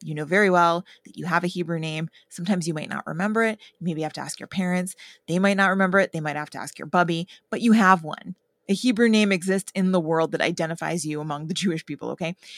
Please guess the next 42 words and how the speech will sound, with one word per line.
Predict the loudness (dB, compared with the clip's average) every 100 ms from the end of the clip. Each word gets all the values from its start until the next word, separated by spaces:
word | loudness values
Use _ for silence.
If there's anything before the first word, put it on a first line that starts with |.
| -20 _
Your | -4 4 6 8
non-Jewish | 8 6 6 2 2 4 2 0 -4 -8 -12
spouse | -6 -4 -2 -4 -8 -12 _ _ _ _
does | 2 4
not | 0 -2
have | -6
one. | -10 -14 -18 _ _ -20 _
And | 4
I | 4
think | 2 -4 -2
that | -2 -2
can | -2 -2
be | -2
a |
moment | -2 -2 -2 -2 -6 -6
of | -8
kind | -6 -6
of | -6
panic | -10 -8 -8 -8
for | -6
a | -4
lot | -4
of | -6
people. | -10 -10 -6
And | -6
they're | -4
like, | -6 -8
"Uh, | -12 -10 -10 -12 -10
uh, | -10 -6 -8
what | -4
do | -4
we | -2
do?" | -2 -4 -10 _ _ _ _ -8
It | -8
feels | _ -2 -2 -2 -6 -12 _ _ _ _ _
maybe | 0 2 4 2
sometimes | -2 -4 -4 -4
to | -4 0
that | 2 2 -4 -6
non-Jewish | -2 -2 -2 -4 -4
partner | -6 -6 -4 -2 -2 -4
like | -6 -6 -8